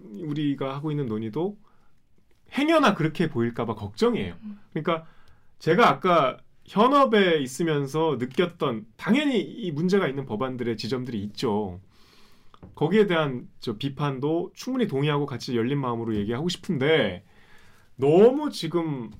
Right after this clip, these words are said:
Speaker 1: 일방적으로 화가 나 있는 데다가 그 수-, 그 과정에서 자기에 대한 과대평가, <laughs> 기자 전반에 대한 어떤 그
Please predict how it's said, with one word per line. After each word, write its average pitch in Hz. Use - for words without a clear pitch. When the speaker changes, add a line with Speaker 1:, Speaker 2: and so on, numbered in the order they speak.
Speaker 1:
일방적으로 214
화가 165
나 135
있는 104
데다가 101
그 180
수-, 202
그 208
과정에서 151
자기에 190
대한 156
과대평가, 107
<laughs> -
기자 202
전반에 175
대한 143
어떤 120
그 101